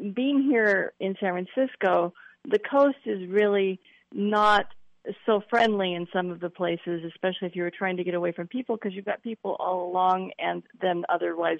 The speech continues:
rocks that break boats. But I think the ocean is a destination, and,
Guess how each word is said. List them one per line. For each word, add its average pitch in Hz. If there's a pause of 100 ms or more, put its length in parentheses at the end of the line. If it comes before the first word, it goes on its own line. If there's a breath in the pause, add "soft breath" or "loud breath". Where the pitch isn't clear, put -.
rocks 165
that -
break 160
boats. 180 (580 loud breath)
But 330 (460)
I 254
think 202
the -
ocean 240
is 170
a 170
destination, 156
and, 175